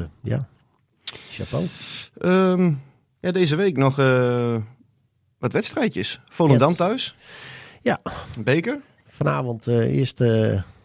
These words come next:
Speaker 1: Enschede en dan morgenavond Heerenveen. En dan ga ik, eh, donderdagavond naar Urk tegen Katwijk. Dus, eh,
Speaker 2: Oh ja?
Speaker 1: ja, <laughs> leuk man.
Speaker 2: Wat, wat doe je daar dan, Urk Katwijk?
Speaker 1: Ja, dat was leuk. Ook, wel leuk even heen.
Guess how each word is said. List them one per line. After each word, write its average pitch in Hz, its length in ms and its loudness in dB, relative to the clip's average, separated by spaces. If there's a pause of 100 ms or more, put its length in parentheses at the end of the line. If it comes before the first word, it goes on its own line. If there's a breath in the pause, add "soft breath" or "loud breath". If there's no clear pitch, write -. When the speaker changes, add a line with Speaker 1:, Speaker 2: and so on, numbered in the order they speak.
(200 soft breath)
Speaker 1:
Enschede 143 540 -2
en 120 80 0
dan 113 240 0
morgenavond 107 540 0
Heerenveen. 131 580 0
En 107 80 -4
dan 98 100 -4
ga 101 100 -2
ik, - 140 -6
eh, 98 100 0
donderdagavond 117 640 2
naar 95 220 -2
Urk 170 260 0
tegen 104 260 0
Katwijk. 170 480 2
Dus, 120 240 2
eh, 123 200 0
Speaker 2:
Oh 190 120 2
ja? 196 200 8 (140)
Speaker 1:
ja, 139 480 2
<laughs> 113 100 -2
leuk 127 160 0
man. 98 180 -4
Speaker 2:
Wat, 113 100 -2 (120)
wat 95 100 -8
doe 113 80 -4
je 110 60 -2
daar 165 160 4
dan, 107 200 0 (160)
Urk 120 240 0
Katwijk? 107 300 0
Speaker 1:
Ja, 117 300 2
dat 104 80 -2
was 98 240 -6
leuk. - 300 -4
Ook, - 200 -10
wel 85 160 -2
leuk 85 180 -6
even - 180 -6
heen. 80 220 -8